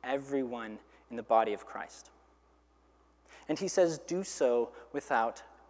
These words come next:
grumbling." There may seem like we have obstacles in the way,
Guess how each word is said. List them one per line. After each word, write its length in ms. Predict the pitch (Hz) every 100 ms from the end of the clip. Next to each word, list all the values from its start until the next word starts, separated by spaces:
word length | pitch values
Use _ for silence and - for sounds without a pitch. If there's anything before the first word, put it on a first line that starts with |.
| _
grumbling." 520 | 135 147 139 113 85 - - _ _ _ _ _ _ _ _ _
There 120 | - 180
may 140 | 208
seem 300 | 196 196 202
like 240 | 180 165
we 80 | 151
have 220 | 139 147 139
obstacles 600 | 127 127 - 131 120 113
in 60 | 113
the 60 |
way, 160 | 101 110